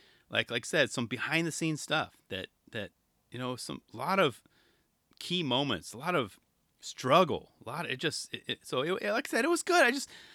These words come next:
I, I think I, I hyped it up too much in my brain. You know, I just was like, "Yeah," but it wasn't supposed to be like, um, well,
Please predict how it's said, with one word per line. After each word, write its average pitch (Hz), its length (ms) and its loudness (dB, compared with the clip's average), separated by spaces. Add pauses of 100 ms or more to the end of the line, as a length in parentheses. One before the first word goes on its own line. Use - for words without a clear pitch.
(260)
I, 202 140 4
I 202 140 6
think 214 200 4
I, 165 180 8
I 139 120 8
hyped 147 240 6
it 127 100 2
up 104 140 6 (160)
too 123 160 -2
much 98 260 2
in 90 80 -4
my 82 140 -2
brain. 76 380 -10
You 85 60 -10
know, 80 80 -10
I 85 80 -10
just - 280 -12
was 87 80 -16
like, - 180 -12
"Yeah," 175 720 2
but 98 140 0 (400)
it 151 80 6
wasn't 220 280 6
supposed 226 340 2
to 262 60 0
be 160 200 2
like, 113 320 2
um, 87 340 0 (100)
well, 139 220 2